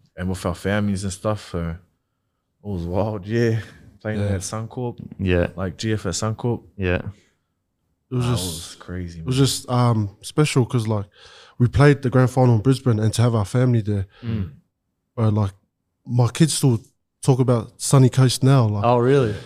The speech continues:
Speaker 2: just like, fuck, how, and it brought, brought heaps of our families together,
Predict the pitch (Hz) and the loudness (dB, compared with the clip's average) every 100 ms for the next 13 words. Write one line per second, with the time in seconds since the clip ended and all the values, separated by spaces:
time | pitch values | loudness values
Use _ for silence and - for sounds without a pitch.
0 | - - - 117 - 113 - - - 107 | -18 -20 -10 -6 -2 -4 -4 -14 -16 -16
1 | 110 - - - 123 120 - _ _ _ | -16 -20 -20 -8 -4 -2 -4 _ _ _
2 | - 127 123 151 143 - - _ _ _ | -4 -2 0 0 -2 -4 -20 _ _ _
3 | 147 113 139 - 131 117 - 143 143 - | -8 -6 -6 -6 -4 -2 -2 0 0 0
4 | 127 139 151 151 | 0 0 2 -2